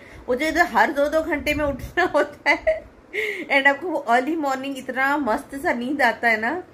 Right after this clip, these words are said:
And अभी आदत चला गया, माही के time पे फिर थोड़ा आदत हो भी गया था, अब स्कूल नहीं, कुछ नहीं, ये pregnancy के time पे late सोना, late जगना, और वो आठ बजे तक जो ऐसे जग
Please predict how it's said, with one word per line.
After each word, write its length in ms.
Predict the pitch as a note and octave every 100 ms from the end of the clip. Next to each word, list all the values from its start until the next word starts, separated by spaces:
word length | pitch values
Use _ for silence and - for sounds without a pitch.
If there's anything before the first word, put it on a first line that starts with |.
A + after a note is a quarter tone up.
| - -
And 100 | A#3
अभी 160 | A#3+ C4
आदत 480 | G#3 A3 G#3+ C#4 C#4 E4+
चला 220 | D#4+ A#3+
गया, 240 | B3 A3+ G#3+
माही 300 | G#3+ A#3 A#3+
के 100 | B3+
time 180 | B3
पे 60 | B3
फिर 200 | C4+ A#3+ -
थोड़ा 180 | B3+ A#3+
आदत 420 | A3+ G3+ A#3+ A3+
हो 100 | G#3+
भी 140 | G3+ A#3
गया 220 | A3 G3
था, 180 | A3 A#3 C#4 - - - - - - - A3
अब 140 | A3
स्कूल 400 | B3 C#4+ C#4+ C#4+
नहीं, 360 | C#4 C#4 C#4 C#4
कुछ 260 | C4+ -
नहीं, 260 | C4+ C#4 C#4+
ये 80 | C#4
pregnancy 540 | C4+ B3 C4+ C#4 C#4+
के 80 | C#4
time 260 | C#4 C4+ C4
पे 140 | C#4 C#4+ - - - - A#3
late 320 | C4 C#4 C#4
सोना, 340 | C#4+ C4 C4 C4 A#3+ - C4+
late 320 | C4 C#4 C#4
जगना, 320 | C4+ C4 C4+ C4+ C#4 - - - - - F#3
और 240 | B3 C#4
वो 100 | C#4+
आठ 480 | C4+ - G#3+ B3 D4+
बजे 160 | D#4 D#4
तक 100 | D#4+
जो 160 | C#4 D#4+
ऐसे 280 | C#4+ C#4
जग 280 | D4+ B3+ A#3+